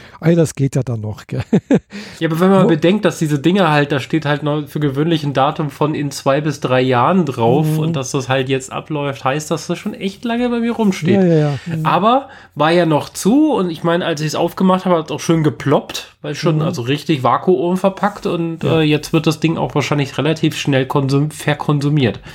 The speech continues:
Speaker 1: Ja.
Speaker 2: Vor allem, wenn ich jeden Tag eine Tasse trinke.
Speaker 1: Mhm. Wobei, äh, Bialetti ist ja doch immer so eine Sache mit, äh,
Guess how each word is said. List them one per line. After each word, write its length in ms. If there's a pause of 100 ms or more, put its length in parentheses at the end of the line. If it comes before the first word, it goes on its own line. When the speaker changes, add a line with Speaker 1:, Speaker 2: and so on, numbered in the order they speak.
(160)
Speaker 1:
Ja. 280
Speaker 2:
Vor 140
allem, 160
wenn 120
ich 140
jeden 240
Tag 220
eine 120
Tasse 300
trinke. 380 (240)
Speaker 1:
Mhm. 200 (420)
Wobei, 320 (480)
äh, 240
Bialetti 640
ist 120
ja 80
doch 180
immer 140
so 120
eine 140
Sache 260
mit, 240
äh, 220